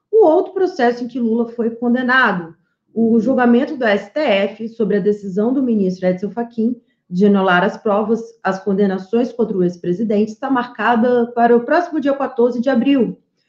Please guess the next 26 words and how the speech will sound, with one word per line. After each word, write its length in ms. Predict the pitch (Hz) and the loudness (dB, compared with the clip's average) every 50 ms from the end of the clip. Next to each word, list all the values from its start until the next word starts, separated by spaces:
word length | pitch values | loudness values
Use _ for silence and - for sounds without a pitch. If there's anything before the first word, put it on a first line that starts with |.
| _ _ _ _ _ _ _ | _ _ _ _ _ _ _
Para 260 | - 415 453 480 440 392 | 0 2 4 6 6 6
ministros 720 | 330 285 262 254 247 - - - 233 233 220 214 214 202 | 6 6 6 4 2 -2 -4 -2 0 2 4 4 4 2
do 120 | 180 208 208 | 2 0 0
Supremo, 560 | 208 214 196 - 233 262 302 311 262 220 202 | 0 -2 -4 0 2 2 4 4 2 2 2
Lula 480 | 196 202 226 247 302 339 359 349 339 - - _ _ - | 0 0 0 0 0 0 0 -2 -2 -8 -20 _ _ 2
permanecerá 1080 | 285 339 349 320 320 320 294 262 262 269 262 - - 226 214 214 220 240 262 - - - 226 | 2 4 4 4 2 2 0 0 -2 -2 -4 -6 -4 -2 0 0 2 0 0 -2 -6 -4 -2
elegível. 920 | 247 254 277 277 262 214 196 269 294 294 233 185 180 160 151 151 151 - _ _ _ _ _ _ _ _ _ _ _ _ _ | 0 0 0 0 -2 -2 0 0 0 0 0 0 -2 -4 -6 -8 -12 -16 _ _ _ _ _ _ _ _ _ _ _ _ _
O 360 | 339 349 349 349 349 349 294 | 2 4 6 6 6 4 2
despacho 560 | 320 311 - - - 427 466 440 - - 339 | 0 -4 -8 -4 -2 -2 -2 -2 -4 -6 -6
do 340 | 285 311 302 302 294 285 269 | -4 -2 -2 -2 -2 -2 -2
ministro 420 | 254 254 247 247 247 240 - 233 | -4 -4 -4 -6 -8 -8 -10 -12
Fachin 400 | - - 214 208 - 285 320 320 | -8 -8 -8 -8 -6 -4 -4 -2
devolveu 460 | 311 320 302 269 247 214 254 269 302 | 0 0 0 0 -2 0 0 0 0
os 80 | 302 269 | 0 0
direitos 320 | 240 247 240 247 240 240 - | 0 2 2 2 0 -2 -4
políticos 460 | - 233 233 240 233 - - 254 214 | -4 -4 -4 -4 -4 -6 -10 -10 -6
de 80 | 233 233 | -4 -2
Lula, 500 | 240 285 294 269 233 180 165 165 - _ _ _ _ _ _ - | -2 0 0 0 0 -2 -2 -6 -12 _ _ _ _ _ _ -2
e, 240 | 262 277 285 285 | 0 2 2 2
independentemente 1040 | 277 233 349 349 370 392 359 311 311 311 294 - 240 240 240 240 233 240 - - 202 | 2 2 0 0 0 0 2 2 2 0 -2 -2 -2 0 2 2 2 0 -2 -4 -2
da 140 | 220 208 208 | 0 0 0
manutenção 680 | 214 214 247 285 320 330 330 277 240 233 233 - 208 208 | 2 0 0 0 -2 -2 -2 -2 -2 -2 -2 -2 -4 -4
sobre 240 | 214 220 196 208 202 | -4 -4 -2 -2 -2
a 40 | 185 | -2
decisão 480 | 196 196 - 185 185 180 185 202 214 | -2 -4 -6 -6 -4 -4 -2 -2 0
dele, 400 | 226 254 220 233 233 233 - - | 2 4 4 4 2 0 -4 -8